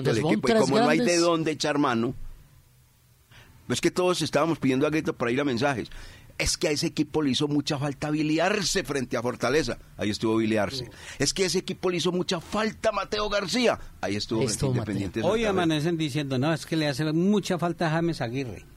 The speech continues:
Speaker 2: Ento-, eso, simplemente cosas como puntuales.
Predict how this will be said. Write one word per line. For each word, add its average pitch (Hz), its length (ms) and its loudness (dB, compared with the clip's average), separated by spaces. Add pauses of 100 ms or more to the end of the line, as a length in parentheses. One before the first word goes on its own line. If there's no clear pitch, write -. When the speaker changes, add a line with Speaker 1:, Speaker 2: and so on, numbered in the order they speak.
(760)
Speaker 2:
Ento-, 110 300 -4
eso, 135 420 -4
simplemente 147 640 -2
cosas 139 240 -4
como 117 180 -2
puntuales. 110 480 -2